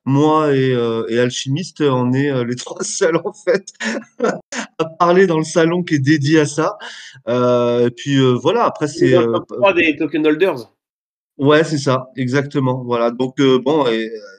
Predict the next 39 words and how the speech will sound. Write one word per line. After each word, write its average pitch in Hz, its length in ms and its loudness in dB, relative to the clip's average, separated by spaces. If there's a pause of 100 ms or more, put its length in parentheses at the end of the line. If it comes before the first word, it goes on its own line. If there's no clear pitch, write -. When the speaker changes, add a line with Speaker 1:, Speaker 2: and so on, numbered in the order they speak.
(200)
Speaker 1:
alors 123 160 -6
c'est 175 80 -2
vrai 202 140 -2
que 214 60 -8
c'est 196 120 -2
un 160 100 2
monde, 175 320 0
euh, 147 220 4 (100)
compliqué, 180 460 -6
hein, 185 180 0
le, 143 300 0
la, 127 140 -2
Speaker 2:
Ouais. 120 220 2
Speaker 1:
la 117 300 0
crypto-monnaie. 151 760 -2 (220)
Je - 60 -20
pense 208 200 -2
qu'il 202 100 -10
faudrait 165 480 4 (140)
inventer 180 340 -2
un 170 120 0
jargon, 151 600 -2
euh, 120 260 -2 (360)
euh, 117 100 0
simple, 147 640 -2
tu - 120 -6
vois, 156 80 4
vulgariser 160 800 0
un, 127 320 -2
un 120 80 -2
vocabulaire 147 600 -4
là-dessus 139 340 -4
pour 135 180 -16
que 139 120 -10
tout 131 200 -12
le 147 60 -10
monde, 147 280 -8
euh, 127 120 -4
comprenne. 180 520 -10